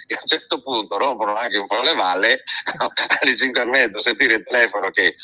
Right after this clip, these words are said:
che dà i segnalini di messaggi, no? Però ci si ritrova tutti. Adesso per esempio, eh,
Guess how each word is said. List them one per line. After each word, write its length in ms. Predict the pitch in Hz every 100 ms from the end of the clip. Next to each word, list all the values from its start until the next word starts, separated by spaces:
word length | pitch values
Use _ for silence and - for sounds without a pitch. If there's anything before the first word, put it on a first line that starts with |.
| - -
che 140 | -
dà 120 | 110
i 100 | 110
segnalini 600 | 107 - 117 117 117 107 95
di 120 | 147
messaggi, 680 | 113 - 104 95 - 117 - - -
no? 200 | - 107 - - -
Però 600 | 143 143 123 92 110 - - _ _ _ _ _ _ _
ci 120 | 151
si 160 | - 180
ritrova 360 | 165 170 175
tutti. 520 | - 175 - - 175 - - - _ _ _
Adesso 280 | - 143 120
per 120 | 113
esempio, 560 | 113 139 120 107 95
eh, 920 | - 104 98 95 98 95 95 95 95